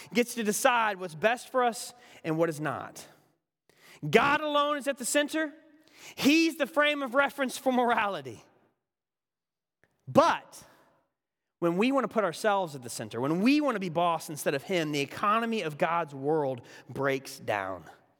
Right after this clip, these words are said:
And this is exactly what happens a chapter later in Genesis three. That instead of living within that boundary that God had had for them, which was for their life,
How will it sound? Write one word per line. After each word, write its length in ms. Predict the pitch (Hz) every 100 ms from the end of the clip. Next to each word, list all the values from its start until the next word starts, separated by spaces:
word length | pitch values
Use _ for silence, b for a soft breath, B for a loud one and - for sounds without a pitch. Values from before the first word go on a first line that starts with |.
| _ _ _ _ B B B
And 100 | -
this 140 | 190 190
is 100 | 180
exactly 420 | 160 160 202 226
what 140 | 214
happens 400 | 180 180 170 151
a 40 | 135
chapter 540 | - 208 196 214 220
later 320 | 170 143 139
in 140 | 135 123
Genesis 720 | 151 170 180 - 160 - - -
three. 360 | 135 117 85 - - _ _ B B B B B B B
That 220 | 190 196 - -
instead 460 | 196 180 - 247 254
of 120 | 196
living 380 | 214 262 269 254
within 240 | 233 240
that 220 | 240 202
boundary 520 | 202 214 247 233 233
that 160 | 226 202
God 260 | 208 226 202
had 200 | 226 208
had 280 | 202 214
for 160 | - 226
them, 500 | 190 214 220 226 190
which 200 | 208 202
was 320 | 208 240 233
for 160 | - 220
their 160 | 196
life, 560 | 175 175 165 - - -